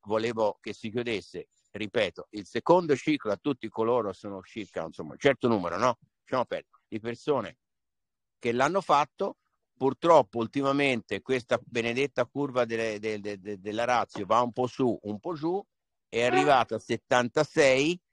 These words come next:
bastava che arrivasse a, a, immagino, settantaquattro, settantatré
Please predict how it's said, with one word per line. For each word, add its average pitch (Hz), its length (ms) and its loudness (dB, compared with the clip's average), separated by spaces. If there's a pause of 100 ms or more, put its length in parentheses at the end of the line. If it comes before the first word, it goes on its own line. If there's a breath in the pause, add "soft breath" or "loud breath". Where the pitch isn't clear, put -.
(160)
bastava 139 640 4
che 127 140 -2
arrivasse 117 840 0 (220)
a, 110 320 4
a, 98 160 -2
immagino, 107 460 -2
settantaquattro, 110 1040 2
settantatré 131 840 2